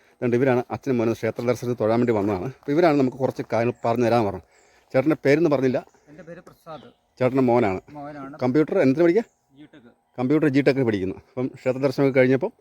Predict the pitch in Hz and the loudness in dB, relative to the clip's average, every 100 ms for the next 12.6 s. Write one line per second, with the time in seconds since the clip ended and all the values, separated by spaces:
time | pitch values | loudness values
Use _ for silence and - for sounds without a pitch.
0 | 160 143 131 - 160 139 123 175 - 127 | -20 -20 -20 -4 0 2 2 0 -8 -4
1 | 139 147 - - 127 131 160 - 123 135 | 0 0 -4 -4 -2 -2 -4 -6 -6 -8
2 | - 117 127 127 107 131 139 147 _ _ | -8 -2 2 2 2 -2 -6 -8 _ _
3 | _ _ 127 135 147 147 135 - 127 170 | _ _ -4 0 2 2 0 -2 2 2
4 | 180 165 135 113 113 120 127 143 127 139 | 4 4 4 2 0 0 0 0 2 4
5 | 151 120 123 127 120 123 127 - 120 120 | 4 2 -2 -4 -2 0 -2 -4 -8 -2
6 | 135 131 - _ _ _ _ 127 135 151 | -2 -2 -8 _ _ _ _ -2 2 4
7 | 170 175 208 208 196 208 208 208 233 151 | 2 0 0 2 4 2 2 4 4 4
8 | 120 117 - 120 107 107 120 160 185 220 | 4 0 -4 -2 0 2 2 4 4 6
9 | 190 127 110 107 127 135 151 180 170 151 | 4 2 0 -2 -2 -4 0 2 4 2
10 | 151 - 131 120 113 117 - 123 143 156 | -4 -6 -2 0 0 -2 -2 0 2 4
11 | 139 120 - 113 110 101 92 82 _ _ | 2 2 0 -4 -2 -2 -4 -8 _ _
12 | _ _ _ _ - 127 | _ _ _ _ -20 -12